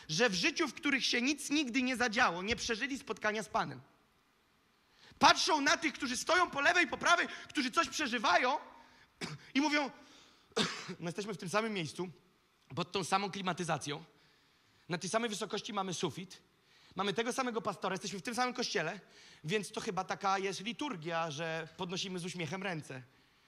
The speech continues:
Nażrę się cebuli, to i popłaczę, więc, więc, więc,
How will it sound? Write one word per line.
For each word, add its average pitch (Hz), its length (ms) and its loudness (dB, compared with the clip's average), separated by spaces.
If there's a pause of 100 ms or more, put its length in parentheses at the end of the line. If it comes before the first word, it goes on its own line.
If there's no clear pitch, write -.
(640)
Nażrę 214 340 0
się 202 140 -2
cebuli, 170 320 -4
to 208 80 0
i 208 80 -2
popłaczę, 208 540 2
więc, 208 280 -2 (460)
więc, 196 360 -2 (340)
więc, 226 500 0